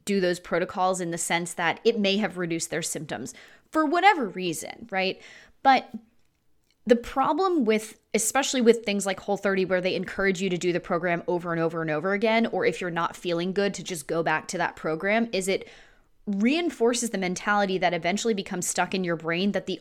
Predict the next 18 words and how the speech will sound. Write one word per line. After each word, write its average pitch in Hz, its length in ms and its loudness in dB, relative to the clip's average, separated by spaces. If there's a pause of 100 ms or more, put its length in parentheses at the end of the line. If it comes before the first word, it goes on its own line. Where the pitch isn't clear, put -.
only 277 340 4
way 214 220 4
for 202 160 -4
me 180 160 -2
to 180 80 0
feel 180 340 -2
good 165 440 2
is 190 200 0
to 202 100 -4
be 190 120 -2
doing 185 420 0
this 190 160 0
program 175 640 -2
as 180 180 0
strictly 175 720 -2
as 165 160 -2
it's - 240 -8
written. 127 420 -10